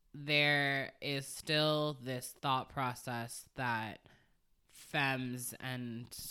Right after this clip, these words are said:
women are not fully human, therefore cannot fully participate in capitalism, therefore their work is less important.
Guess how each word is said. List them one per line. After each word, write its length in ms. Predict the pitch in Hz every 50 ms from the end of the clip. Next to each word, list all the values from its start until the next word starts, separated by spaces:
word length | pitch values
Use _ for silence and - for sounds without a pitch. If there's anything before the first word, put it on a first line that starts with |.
| - - - _ _
women 560 | - 143 139 131 127 120 117 120 117 117 117 - - _ _
are 360 | - 120 120 117 120 120 120 120
not 580 | 127 123 123 123 120 120 117 120 117 92 - - _ - - - - - - _ _ _ _ _ _ _ _ _ _ _ _ _
fully 640 | - - - - - - 143 135 131 127 123 127 123
human, 560 | 127 123 - 160 160 160 170 180 180 175 156
therefore 400 | 135 131 131 131 - - 127 127
cannot 440 | - - - 131 127 127 123 - -
fully 260 | - 131 131 131 131
participate 640 | 127 - 123 117 - - 135 - - - 170 165 160
in 120 | 165 165 160
capitalism, 720 | 170 175 170 - - 175 180 175 170 165 175 170 170 160
therefore 720 | 143 139 135 127 - - 135 131 131 127 127 127 127 127 - - - - - - - - - - - - - - - - - - - - -
their 260 | - 147 143 135 139
work 500 | 139 135 135 131 131 127 - - - - - - - - - - - - - - - _ - - - - - _ - -
is 280 | 143 139 127 120 120
less 260 | 127 127 120 - -
important. 640 | 135 127 120 - 139 139 143 131 180 202 202 - -